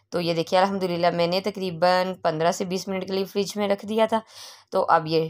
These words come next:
बिल्कुल ठंडा हो चुका है, तो अब हम इसे ग्राइंड करेंगे, ठीक है।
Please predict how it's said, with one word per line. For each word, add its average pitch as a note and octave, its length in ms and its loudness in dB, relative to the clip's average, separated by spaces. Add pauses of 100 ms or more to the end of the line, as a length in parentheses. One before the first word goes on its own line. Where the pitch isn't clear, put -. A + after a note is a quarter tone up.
(140)
बिल्कुल D#3+ 280 -4
ठंडा D#3 280 0
हो D#3+ 160 2
चुका F#3+ 240 -2
है, F#3 60 2
तो F#3 120 0
अब D#3+ 220 2
हम D#3+ 180 -6
इसे E3+ 260 -8
ग्राइंड D3+ 400 0
करेंगे, C3 400 -8
ठीक D3 220 -12
है। F3+ 120 -6